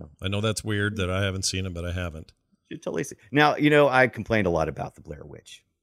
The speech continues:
Speaker 2: or Blair Witch game. And, uh, if you like it, that's great. Don't, don't be upset because my patience isn't what yours is.
Speaker 1: Right.
Speaker 2: Maybe it'll, maybe it'll tickle your bone. Maybe you play it and you'll really like it. And plus the fact that I just told you how to use the stupid camera thing,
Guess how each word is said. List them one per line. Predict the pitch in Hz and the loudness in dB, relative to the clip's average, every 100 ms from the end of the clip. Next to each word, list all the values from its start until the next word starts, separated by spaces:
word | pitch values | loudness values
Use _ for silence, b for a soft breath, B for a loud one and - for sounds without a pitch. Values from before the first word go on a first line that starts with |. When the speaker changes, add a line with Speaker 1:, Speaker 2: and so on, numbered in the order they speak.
| _ | _
Speaker 2:
or | 87 80 69 _ _ | -8 -8 -8 _ _
Blair | 82 71 | -4 -4
Witch | 71 - | -6 -12
game. | - 73 78 _ _ - | -14 -14 -18 _ _ -8
And, | 90 78 71 | -6 -6 -6
uh, | 73 69 65 _ _ _ | -8 -10 -16 _ _ _
if | - - | -4 0
you | 131 | 0
like | 127 120 120 | 0 -2 -8
it, | - | -12
that's | 82 | -14
great. | - - _ _ _ _ _ _ _ | -14 -20 _ _ _ _ _ _ _
Don't, | 123 147 - | 0 0 -2
don't | 127 143 | 0 2
be | 135 131 | 4 2
upset | 110 - 107 92 | 2 4 4 4
because | - 87 - - _ _ | 0 0 0 -8 _ _
my | 87 87 | -4 -2
patience | - 87 - 76 - | -2 -4 -4 -8 -8
isn't | 80 - 76 - _ _ _ _ _ | -8 -8 -12 -16 _ _ _ _ _
what | 80 - | -8 -8
yours | 73 71 - | -10 -12 -16
is. | - - - | -20 -20 -8
Speaker 1:
Right. | 82 | 2
Speaker 2:
Maybe | 113 123 | 4 6
it'll, | 113 104 | 4 4
maybe | 127 131 | 2 4
it'll | 117 | 4
tickle | - 110 | 4 4
your | 90 | 2
bone. | 82 76 76 | 2 2 2
Maybe | 127 147 | 4 4
you | 151 | 2
play | 143 123 | 6 8
it | 117 - | 6 4
and | 90 90 | 0 2
you'll | 90 | 4
really | 85 76 | 4 2
like | 73 - | -2 -8
it. | 80 | -6
And | 110 120 | 0 4
plus | 208 208 | 6 6
the | 160 | 4
fact | - 143 123 | 4 4 6
that | |
I | 113 | 2
just | 113 107 | 2 -2
told | - 147 127 | 2 4 4
you | 107 | 2
how | 95 | 2
to | 107 | 2
use | 95 104 | 0 -4
the | - | -6
stupid | - - 80 | -6 -6 -4
camera | - 120 110 | 0 0 0
thing, | 85 80 73 | -2 -6 -8